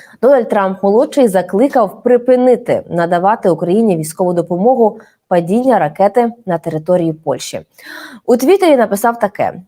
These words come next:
«Оскільки саме українська ракета вразила нашого союзника по нато Польщу, чи можемо ми принаймні перестати витрачати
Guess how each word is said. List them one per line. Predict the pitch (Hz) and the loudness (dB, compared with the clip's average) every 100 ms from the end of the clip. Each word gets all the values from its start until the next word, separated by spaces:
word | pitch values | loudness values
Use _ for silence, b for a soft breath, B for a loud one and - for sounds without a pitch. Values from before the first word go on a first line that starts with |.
| - | -6
«Оскільки | 196 202 277 269 262 226 | -4 -2 0 0 0 0
саме | 233 220 226 | 0 0 2
українська | 233 269 254 175 - 170 | 2 4 2 0 -4 -2
ракета | 170 269 294 240 | 0 2 2 2
вразила | 180 170 220 190 180 160 | -2 0 0 0 0 -2
нашого | 147 156 156 165 | 0 -4 -4 -6
союзника | 160 196 196 180 170 160 | -4 -2 -2 -2 -4 -6
по | - | -2
нато | 190 170 160 | -2 -2 -4
Польщу, | 180 285 320 277 240 214 b b b b _ | -4 -2 -2 0 -2 -2 b b b b _
чи | - 226 | -2 0
можемо | 269 311 208 180 156 151 | 2 2 0 -2 -2 -2
ми | 175 277 | 0 0
принаймні | 339 226 202 196 190 190 | 0 0 0 2 0 0
перестати | 180 - 247 254 - 254 156 156 | -2 0 0 0 -2 -2 -2 -2
витрачати | 156 170 185 - 285 294 247 | -2 0 0 0 0 0 -2